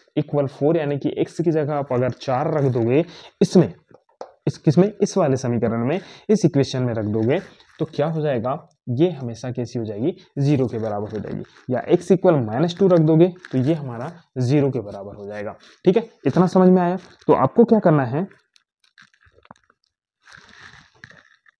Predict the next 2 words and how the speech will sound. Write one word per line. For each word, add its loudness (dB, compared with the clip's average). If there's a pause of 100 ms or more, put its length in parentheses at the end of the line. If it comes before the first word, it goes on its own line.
(200)
दे, -2 (4000)
therefore -2